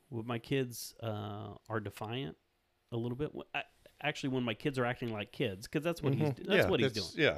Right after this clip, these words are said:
Speaker 2: he is.
Speaker 1: I draw a direct line between their defiant behavior or the way they're acting right now to the way the inmates act. And I say, I'll be damned if you end up like that.
Speaker 2: Mm-hmm.
Speaker 1: And because I can't flip out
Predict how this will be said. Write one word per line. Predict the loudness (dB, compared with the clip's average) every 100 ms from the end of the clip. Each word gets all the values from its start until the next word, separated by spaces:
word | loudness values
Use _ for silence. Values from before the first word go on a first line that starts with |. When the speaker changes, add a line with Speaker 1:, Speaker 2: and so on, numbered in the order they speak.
| 0
Speaker 2:
he | -2
is. | -2 -6 -14 _ _ _ _ _ _ _ _ _ _ _ _ -2
Speaker 1:
I | 4
draw | 8 8
a |
direct | 8 8 8 6
line | 4 4 2
between | 0 -2 -2 -2
their | -2
defiant | -2 -2 0 2
behavior | 2 2 0 0
or | 0
the | -2
way | -2 0
they're | 0
acting | -2 -4 -4
right | -2 -2
now | -2 -2 -6 -10
to | -6
the | -2
way | 0
the | 0
inmates | -2 -4 -8
act. | -10 -14 -20 -20 _ _ _ _ _ _ _ _ _ _ _ _ _ _ _ _ 0
And | 2
I | 4 2
say, | 0 -2 0 0 -2 -4 -2
I'll | 0
be | 0
damned | -2 0 0 -2 -4 -10 _ _ _ _ _ _ _ _ _ _ -6
if | -6 -2
you | -2 0
end | -2
up | -6 -8
like | -12 -12
that. | -16 -16 _ _ _ _ _ _ 0
Speaker 2:
Mm-hmm. | 4
Speaker 1:
And | 4
because | 4 2 0
I | 0
can't | 0 0 0 -2
flip | 2 2 4
out | 0 -2 -8